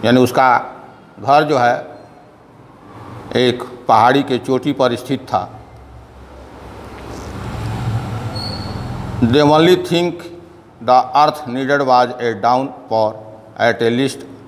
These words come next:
a shower, और उस पर्वत पर सिर्फ अकेला जो है उसका घर जो है स्थित था।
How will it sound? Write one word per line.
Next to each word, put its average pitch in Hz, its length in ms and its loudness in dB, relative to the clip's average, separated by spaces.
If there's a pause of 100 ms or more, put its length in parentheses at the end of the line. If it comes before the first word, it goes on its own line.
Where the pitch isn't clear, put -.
a 113 100 -4 (120)
shower, 104 260 2 (920)
और 123 140 4
उस 139 220 2 (460)
पर्वत 143 380 2
पर 131 120 6 (240)
सिर्फ 160 260 -2 (1400)
अकेला 160 380 4
जो 147 160 4
है 127 160 4 (720)
उसका 123 260 -4 (760)
घर 135 200 2
जो 131 140 0
है 117 160 2
स्थित 123 320 -8
था। 92 180 -6